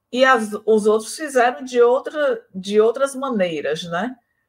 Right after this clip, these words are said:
Porque tem maneiras e maneiras de estar fazendo e nós somos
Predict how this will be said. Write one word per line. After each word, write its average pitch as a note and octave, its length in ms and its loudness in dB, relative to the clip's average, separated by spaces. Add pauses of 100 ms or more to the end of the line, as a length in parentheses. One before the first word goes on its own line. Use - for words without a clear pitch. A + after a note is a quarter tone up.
(200)
Porque C#4+ 260 -2
tem E4 180 -4
maneiras C4 720 2
e G#3 80 2
maneiras E3+ 720 -4
de F3 420 -6
estar - 440 -2
fazendo E3 840 -2 (280)
e D4 120 -4
nós C#4+ 340 0
somos A3 400 0